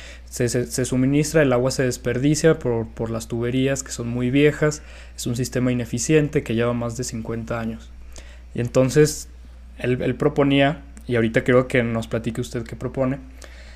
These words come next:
eh, pues cambiar este sistema que usted decía que, que,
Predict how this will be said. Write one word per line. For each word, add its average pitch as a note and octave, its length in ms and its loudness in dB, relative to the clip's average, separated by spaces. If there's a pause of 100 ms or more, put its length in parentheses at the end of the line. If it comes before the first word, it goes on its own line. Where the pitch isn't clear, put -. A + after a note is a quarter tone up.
(560)
eh, C3 640 6
pues C3+ 140 0
cambiar C3+ 480 8
este D#3 680 8
sistema D#3 500 6
que C#3 60 2
usted C3+ 220 2
decía D3 400 4
que, A#2 600 0
que, A2+ 180 -4